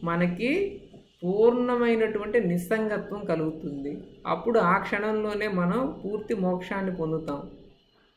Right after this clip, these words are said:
తరువాత కావాలనుకుంటే మనం ఈ శరీరాన్ని వదిలేయవచ్చు, లేదు వద్దనుకుంటే ఉంచవచ్చు. అయినా మీ యొక్క ఆత్మజ్ఞానానికి, మీ యొక్క బ్రహ్మానందానికి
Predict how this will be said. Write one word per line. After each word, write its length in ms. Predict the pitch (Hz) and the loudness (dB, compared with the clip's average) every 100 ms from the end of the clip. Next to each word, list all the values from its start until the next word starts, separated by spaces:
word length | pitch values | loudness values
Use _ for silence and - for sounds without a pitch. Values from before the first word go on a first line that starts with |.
| _ _ | _ _
తరువాత 360 | 190 208 240 233 | 2 6 6 6
కావాలనుకుంటే 920 | 233 175 208 226 233 226 226 226 233 | 2 6 6 6 6 4 2 4 4
మనం 220 | 233 226 | 4 2
ఈ 100 | 220 | 2
శరీరాన్ని 560 | 220 214 220 233 233 233 | 0 0 2 4 4 4
వదిలేయవచ్చు, 880 | 208 190 208 214 196 175 - 139 - - - - _ _ _ _ 180 | 4 4 6 6 6 2 -2 -6 -8 -14 -20 -20 _ _ _ _ 0
లేదు 220 | 208 233 | 2 2
వద్దనుకుంటే 640 | 190 180 196 214 208 220 | 2 2 4 2 2 4
ఉంచవచ్చు. 760 | 247 175 170 180 165 - 147 143 - - - _ | 4 4 2 0 0 -2 -8 -10 -12 -18 -20 _
అయినా 640 | 160 190 208 196 196 196 - - - - - | 0 2 2 0 0 -2 -6 -12 -20 -16 -6
మీ 100 | 165 | 0
యొక్క 760 | 190 208 196 202 175 185 220 269 - - - - | 0 2 0 0 0 0 -2 -4 -10 -18 -18 -2
ఆత్మజ్ఞానానికి, 1200 | 165 196 226 233 208 208 208 208 202 190 185 185 190 | 2 2 2 0 0 -2 -2 -2 -2 -2 -4 -4 0
మీ 180 | 180 | 2
యొక్క 240 | 185 190 190 | 2 0 -2
బ్రహ్మానందానికి 1500 | 165 156 165 185 196 196 185 180 175 170 170 170 175 180 | 0 0 2 2 2 0 0 2 2 2 0 -2 -2 -4